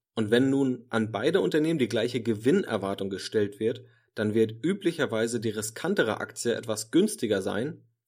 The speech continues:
da es eben ein höheres Risiko birgt. Also ein höheres Risiko kann auch dazu führen, dass eine Aktie günstiger bewertet ist. Das ist zumindest eine theoretische Sichtweise. Auch dort gibt es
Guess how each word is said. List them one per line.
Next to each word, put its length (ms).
da 160
es 140
eben 420
ein 140
höheres 420
Risiko 340
birgt. 380
Also 300
ein 220
höheres 420
Risiko 400
kann 300
auch 200
dazu 320
führen, 360
dass 160
eine 260
Aktie 300
günstiger 460
bewertet 440
ist. 240
Das 180
ist 120
zumindest 280
eine 220
theoretische 640
Sichtweise. 560
Auch 100
dort 320
gibt 240
es 340